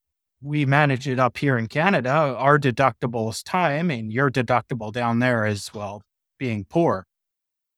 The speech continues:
So I have a lot of American friends. Most intelligent people understand that Americans are very liberal people.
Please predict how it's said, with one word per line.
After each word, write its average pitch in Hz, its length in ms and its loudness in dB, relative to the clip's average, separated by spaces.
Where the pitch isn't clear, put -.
So 165 200 0
I 202 80 6
have 190 160 0
a 147 40 2
lot 127 280 6
of 131 80 2
American 117 600 2
friends. 110 500 -8
Most 175 400 2
intelligent 147 720 2
people 139 280 -2
understand 135 840 2
that 147 220 4
Americans 147 1080 2
are 120 580 2
very 156 280 4
liberal 127 400 0
people. 107 460 -10